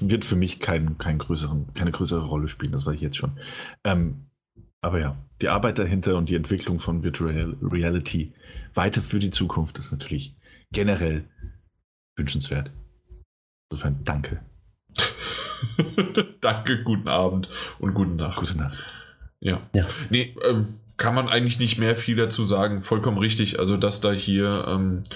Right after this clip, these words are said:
Speaker 2: ähm, bei beiden jetzt sozusagen, bei, bei PlayStation das weitergemacht wird und aber auch bei, bei Valve das fortgeführt wird, nicht schlecht, gut. Und ich bin mal gespannt, wie es da in Zukunft weitergeht.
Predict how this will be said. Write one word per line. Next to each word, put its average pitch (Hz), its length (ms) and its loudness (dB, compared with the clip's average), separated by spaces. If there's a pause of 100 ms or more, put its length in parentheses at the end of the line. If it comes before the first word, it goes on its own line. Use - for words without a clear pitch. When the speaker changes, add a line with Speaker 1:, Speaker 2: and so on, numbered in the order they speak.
(280)
Speaker 2:
ähm, 92 480 -4 (140)
bei 98 120 0
beiden 101 600 0 (140)
jetzt 104 180 2
sozusagen, 98 1200 2
bei, - 160 4
bei 95 180 0
PlayStation 117 540 2
das 110 160 0
weitergemacht 107 560 2
wird 104 200 2
und 110 220 4
aber 101 240 4
auch 98 280 2
bei, 87 360 2 (380)
bei 98 180 2
Valve 113 380 2
das 107 180 4
fortgeführt 107 680 2
wird, 101 400 0
nicht 110 180 4
schlecht, 110 400 2
gut. 120 380 2 (100)
Und 101 360 0 (140)
ich - 140 -4
bin 101 120 2
mal 98 120 4
gespannt, 92 580 0 (220)
wie 95 120 4
es 95 120 4
da 87 240 2
in 78 140 -2
Zukunft - 440 -2
weitergeht. 90 540 2